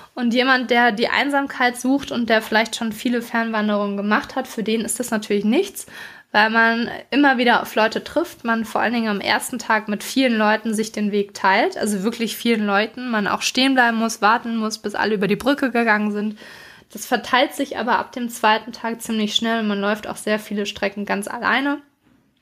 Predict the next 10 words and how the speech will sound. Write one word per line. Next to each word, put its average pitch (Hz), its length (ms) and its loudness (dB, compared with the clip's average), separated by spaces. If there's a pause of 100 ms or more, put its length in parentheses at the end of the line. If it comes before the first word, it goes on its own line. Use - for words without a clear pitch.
(200)
Man 247 200 -2
sieht 294 260 2
aber 240 220 2
immer 269 240 0
in 226 60 -4
der 226 120 -2
Ferne 226 400 -6
irgendwelche 208 400 -12
Leute. 240 380 -10 (1200)
Ähm, 254 440 2